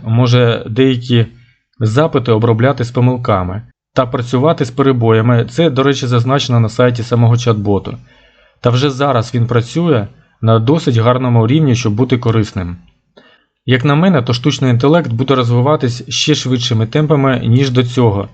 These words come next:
Наприклад, е, Microsoft вже планує інтегрувати штучний інтелект у вигляді чат Джі Пі Ті у свою пошукову систему, таким чином посунувши Google.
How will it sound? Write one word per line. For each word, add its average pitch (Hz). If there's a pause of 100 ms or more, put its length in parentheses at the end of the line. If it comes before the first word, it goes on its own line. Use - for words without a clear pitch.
(200)
Наприклад, 131
е, 117 (180)
Microsoft 127
вже 110
планує 131
інтегрувати 120
штучний 120
інтелект 135 (380)
у 117
вигляді 123
чат 113
Джі 107
Пі 107
Ті 101 (300)
у 117
свою 151
пошукову 139
систему, 107 (320)
таким 123
чином 139 (220)
посунувши 139
Google. 117